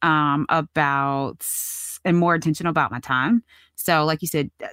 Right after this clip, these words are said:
doing more wide scale events where I can actually touch the masses versus doing,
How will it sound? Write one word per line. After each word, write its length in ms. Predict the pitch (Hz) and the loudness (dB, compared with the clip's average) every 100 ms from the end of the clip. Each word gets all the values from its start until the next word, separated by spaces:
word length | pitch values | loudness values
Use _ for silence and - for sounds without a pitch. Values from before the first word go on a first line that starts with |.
| 180 | -6
doing 480 | 170 196 180 165 165 | 0 2 2 2 2
more 380 | 160 160 151 117 | 2 2 0 -2
wide 560 | 143 151 156 151 147 | 0 2 2 0 -2
scale 340 | - 160 143 110 | -4 -2 -2 -2
events 480 | 135 143 139 120 | -4 -2 -2 -4
where 160 | - 139 | -4 -2
I 100 | 135 | -2
can 220 | - 131 | -2 -2
actually 340 | - 143 - 143 | -2 -4 -4 -6
touch 280 | - 131 - | -6 -8 -6
the 80 | |
masses 540 | 127 127 135 - 135 135 | -4 -2 -2 -2 -4 -4
versus 480 | 131 127 131 131 135 | -4 -4 -6 -8 -4
doing, 600 | 131 127 127 127 127 | -4 -2 -2 -2 -2